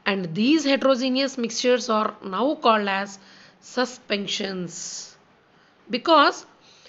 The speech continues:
suspensions are the heterogeneous mixtures of a solid and a liquid, in which the solid does not dil-, dissolve, like mixture of some soil in water,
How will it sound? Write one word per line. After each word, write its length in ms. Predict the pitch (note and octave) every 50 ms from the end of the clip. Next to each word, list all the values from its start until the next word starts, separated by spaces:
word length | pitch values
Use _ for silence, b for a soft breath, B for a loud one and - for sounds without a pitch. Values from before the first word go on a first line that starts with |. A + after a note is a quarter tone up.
| b
suspensions 800 | - - C#4+ B3+ - - - E4+ F4 E4 D#4 - F#4 F#4+ F4+ D4+ D#4
are 180 | D4 C#4+ C#4+
the 100 | A#3+ C#4+
heterogeneous 720 | C4 A#3+ A3 - A#3+ C4 C4 C#4+ D4+ C#4+ C#4+ D#4 D4+ C#4+ C4+
mixtures 520 | A#3+ A#3 A#3 A#3 - - C4 C#4 C#4 C#4
of 240 | - - G#3 A3 -
a 80 | C#4 C4+
solid 540 | - - B3 A3 A3 A#3 A#3+ C4+ D4+ D4 - -
and 160 | - G#3+ G#3+
a 40 | A#3
liquid, 440 | A#3 A3 - - - G#3 F3 D#3 D#3 - - _ _ _ b b b b b b b b b b b b b b
in 200 | - B3+ B3+ C4
which 260 | C4 D#4 D#4+ D#4 -
the 200 | - A3+ A#3+ A#3+
solid 520 | A3+ - C4 A#3+ B3 B3+ C#4 D4+ D4+ A3+ F#3
does 240 | G#3 G#3 G3+ - A3
not 240 | A3+ B3+ C#4+ B3
dil-, 240 | A3+ C4 B3+ B3+ B3+ - G#3
dissolve, 560 | F#3 A3+ G#3+ F#3 A#3 C#4 C#4+ B3+ A#3+ B3+ - - -
like 360 | - A3+ A3+ A#3+ A#3 - - -
mixture 520 | - B3 B3+ - - - - D#4 D#4+ D4+
of 100 | D4 C#4+
some 440 | D4 - D4+ C#4 C4+ C#4 C4+ C4+ - b b b b b b b b b b b
soil 540 | - - - - D4 C4 B3 C4 C4+ C#4 C#4
in 180 | C#4 C#4 C4 C4
water, 420 | C4 B3+ B3 B3 - C4+ B3+ C4